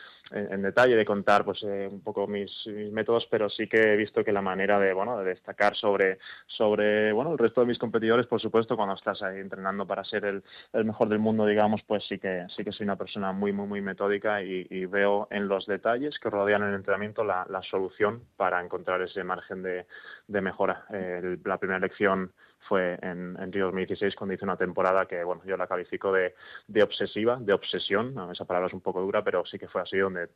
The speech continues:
todos los días controlaba absolutamente cada segundo lo que yo hacía, era como un robot perfecto, eh, sacrificio máximo, obsesión máxima, dedicación y actitud máxima,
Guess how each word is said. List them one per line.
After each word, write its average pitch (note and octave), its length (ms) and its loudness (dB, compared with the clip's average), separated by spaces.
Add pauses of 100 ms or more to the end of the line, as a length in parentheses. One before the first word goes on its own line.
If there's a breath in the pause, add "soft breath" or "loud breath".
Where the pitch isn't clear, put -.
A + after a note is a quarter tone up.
todos G2 160 6
los F#2 120 -2
días G#2+ 360 2
controlaba F2+ 400 2
absolutamente G2 760 -2 (100)
cada G#2+ 320 4
segundo G#2 440 2
lo G2 140 2
que F#2 100 -2
yo G2 120 2
hacía, A#2 340 -2 (260 loud breath)
era F#2+ 200 2
como G2 180 -2
un G2 100 0
robot F#2+ 280 2
perfecto, G#2+ 500 -2 (400 loud breath)
eh, F#2 340 0
sacrificio G2+ 540 -2
máximo, B2 500 0
obsesión G2 420 -4
máxima, G#2 440 -2
dedicación G#2 520 0
y - 20 -2
actitud G2+ 340 -2
máxima, A#2 500 -2